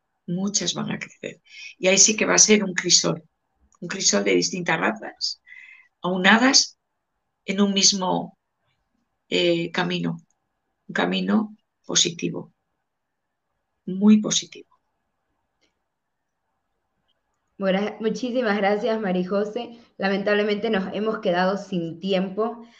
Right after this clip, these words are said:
Speaker 2: Ha sido una entrevista maravillosa, con información muy valiosa y por, y por supuesto siempre contando con tu,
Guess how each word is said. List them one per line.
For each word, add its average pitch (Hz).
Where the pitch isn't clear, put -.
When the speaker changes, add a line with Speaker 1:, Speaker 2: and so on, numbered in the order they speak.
Speaker 2:
Ha 220
sido 226
una 214
entrevista 190
maravillosa, 180
con 185
información 175
muy 214
valiosa 220
y 208
por, 170
y 190
por 196
supuesto 185
siempre 208
contando 180
con 185
tu, 160